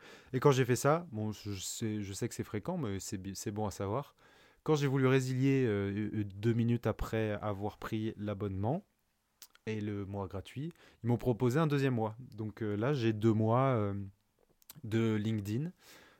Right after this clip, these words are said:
euh, Premium. J'avais prévu de le faire au bon moment. Et là, justement, vu que, bah, j'ai une offre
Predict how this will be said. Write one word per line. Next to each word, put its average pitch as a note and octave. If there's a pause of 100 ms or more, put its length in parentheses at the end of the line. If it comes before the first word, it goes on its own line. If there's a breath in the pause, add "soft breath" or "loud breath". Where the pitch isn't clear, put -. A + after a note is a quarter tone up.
(120)
euh, A2+
Premium. A#2+
J'avais B2+
prévu C#3+
de C#3+
le C3
faire B2
au A2+
bon A#2+
moment. B2
Et A#2
là, B2
justement, A#2+
vu G#2+
que, -
bah, G2
j'ai G2
une A#2+
offre B2